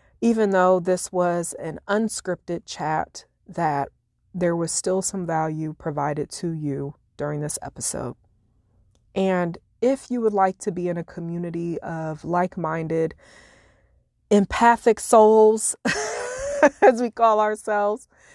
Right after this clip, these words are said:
who are all about self-love, self-care, empowerment, thriving in our relationships and in our purpose-filled lives with that safe space and supportive community, I invite you to join us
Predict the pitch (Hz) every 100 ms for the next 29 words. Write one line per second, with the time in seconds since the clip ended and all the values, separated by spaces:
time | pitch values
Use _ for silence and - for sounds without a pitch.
0 | - _ _ _ _ - 240 233 214 202
1 | 196 190 190 185 208 _ - 208 226 214
2 | 185 - 220 220 - 208 208 202 202 -
3 | 214 208 - - 208 196 196 202 202 208
4 | _ _ - 180 - 196 190 190 190 220
5 | - _ _ _ _ _ 190 185 185 190
6 | 190 190 185 185 185 175 190 - 175 -
7 | - - 175 180 185 180 175 170 170 185
8 | - 175 175 175 175 180 180 - - _
9 | - 185 185 - - - 196 180 - -
10 | 165 170 185 170 175 - 180 175 - 208
11 | 190 165 165 190 208 _ _ _ _ _
12 | _ _ _ - _ 170 180 190 - 180
13 | 180 202 220 247 208 - 196 214 160 185
14 | -